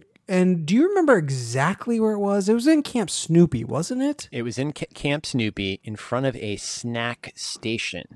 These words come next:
Speaker 1: Right.
Speaker 2: Uh, now, what they sold, I couldn't tell you. If memory serves me right, I also wanna say they slo-,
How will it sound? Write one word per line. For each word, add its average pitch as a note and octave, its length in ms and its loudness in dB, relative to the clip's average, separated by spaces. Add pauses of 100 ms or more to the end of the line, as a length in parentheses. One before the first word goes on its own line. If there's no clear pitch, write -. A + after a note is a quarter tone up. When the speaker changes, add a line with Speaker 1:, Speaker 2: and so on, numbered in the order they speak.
(120)
Speaker 1:
Right. C3 380 2
Speaker 2:
Uh, E2 300 -6
now, G#2 240 -6
what G#2+ 200 -4
they A#2 120 -4
sold, A2 380 -2
I F2+ 60 -4
couldn't G#2 280 -10
tell G#2 180 -4
you. E2+ 200 -8
If - 180 -14
memory A#2 340 -6
serves A#2 240 -6
me A#2+ 60 -6
right, A#2 160 -4
I A2 60 -2
also G#2 300 -8
wanna G#2 80 -10
say G2+ 140 -6
they F2+ 120 -10
slo-, G#2 380 -8